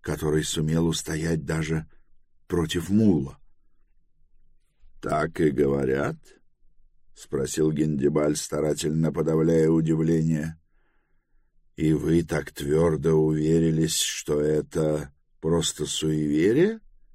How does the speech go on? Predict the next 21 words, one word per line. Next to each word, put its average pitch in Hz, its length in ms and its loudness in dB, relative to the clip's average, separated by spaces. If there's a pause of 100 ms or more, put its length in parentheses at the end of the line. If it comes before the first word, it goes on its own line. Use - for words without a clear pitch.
(240)
и 85 120 2
даже 85 280 2
не 87 140 -2
потрудились 82 720 0
узнать 80 480 -4
подробности?" 80 880 -4 (1700)
"Нет, 80 680 -6
оратор, 82 640 -6 (720)
я 73 220 -4
спрашивал 85 680 0
много 80 720 0 (200)
и 82 100 -2
многих, 85 800 -2 (680)
но 78 140 -4
все 98 300 -2
говорят 120 440 -4
об 117 140 -4
одном 123 360 -2
и 143 60 -6
том 156 280 -2
же". - 200 -14